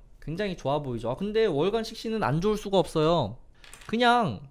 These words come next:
간목으로 예를 들면 병화, 와, 병화가 바로 옆에 있네? 아, 모양만 봐도 얼마나 좋아 보여요.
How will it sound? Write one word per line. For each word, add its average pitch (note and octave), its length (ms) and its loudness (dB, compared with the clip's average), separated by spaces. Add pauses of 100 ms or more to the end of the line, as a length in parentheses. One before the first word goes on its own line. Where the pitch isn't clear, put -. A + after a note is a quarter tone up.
(300)
간목으로 A3+ 540 0
예를 F#3 140 4
들면 G#3 240 -2
병화, G#3 400 6
와, D#3+ 420 4
병화가 A#3 380 2
바로 G3 260 6
옆에 G3+ 220 4
있네? D#3+ 360 0 (360)
아, G3 80 -4
모양만 A#3+ 480 6
봐도 C3 640 -4 (300)
얼마나 A#3+ 340 0
좋아 C#3+ 200 0
보여요. C3+ 200 -2